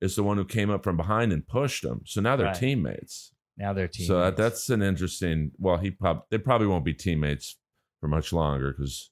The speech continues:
Speaker 2: Yeah, but then again, you know, these guys are pros. Look at Russell Westbrook and Patrick Beverley now.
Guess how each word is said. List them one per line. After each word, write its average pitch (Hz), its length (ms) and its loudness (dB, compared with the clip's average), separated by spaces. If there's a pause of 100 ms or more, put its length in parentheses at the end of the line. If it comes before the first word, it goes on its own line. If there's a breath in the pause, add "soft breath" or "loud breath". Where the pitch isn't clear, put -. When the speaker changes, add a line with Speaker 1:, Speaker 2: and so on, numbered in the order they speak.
(140)
Speaker 2:
Yeah, 127 80 -6
but 127 140 -8
then 147 140 2
again, 143 240 0
you 143 120 0
know, 143 80 2
these 143 180 -2
guys 135 240 2
are 98 60 -2
pros. 95 320 0
Look 120 120 -2
at 123 80 -2
Russell 104 320 -2
Westbrook 95 380 -4
and 90 100 -8
Patrick 92 360 -6
Beverley 87 400 -6
now. 80 260 -8